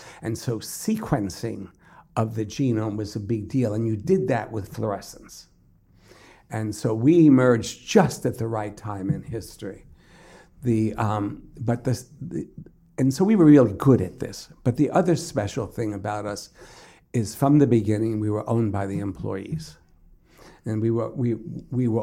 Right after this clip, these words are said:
always owned by the employees. The company is still owned by the employees. There are no outside shareholders. There never, there,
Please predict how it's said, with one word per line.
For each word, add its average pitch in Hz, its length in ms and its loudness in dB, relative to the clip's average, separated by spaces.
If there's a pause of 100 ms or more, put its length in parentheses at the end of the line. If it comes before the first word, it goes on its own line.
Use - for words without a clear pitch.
(120)
always 156 520 10
owned 123 280 6
by 110 140 2
the 110 140 0
employees. 107 540 -4
The 104 120 -10
company 104 400 -8
is 107 160 -12
still 151 400 4
owned 110 280 4
by 101 140 -2
the 101 180 -6
employees. 98 720 -8 (380)
There 110 140 -2
are 98 100 -4
no 131 340 4
outside 110 580 -2
shareholders. 101 760 -8
There 113 100 -8
never, 113 320 -8 (120)
there, 120 180 -2